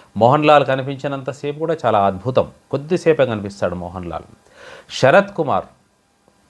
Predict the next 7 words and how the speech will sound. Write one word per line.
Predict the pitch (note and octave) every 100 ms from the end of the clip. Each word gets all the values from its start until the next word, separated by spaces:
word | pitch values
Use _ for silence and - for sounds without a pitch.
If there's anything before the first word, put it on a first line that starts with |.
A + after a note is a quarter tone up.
| _ -
తిన్నడికి | C3+ D#3+ D#3 D3 C#3 B2+ A#2 A#2+ A#2
తండ్రిగా, | A#2+ A2+ A#2 G#2+
నాథనాథుడిగా | F#2+ G#2+ A#2 A#2 B2 A#2 A2+ A2+ A2 G#2 G2 F#2+
నటిస్తాడు. | G2 A#2 - G#2+ F#2
ఎంత | F#2+ F2+ G2+ A#2 A#2
అద్భుతంగా | G2 G2+ A#2+ C3 A#2+
నటించాడో, | G2+ G2+ G2 G2 F2+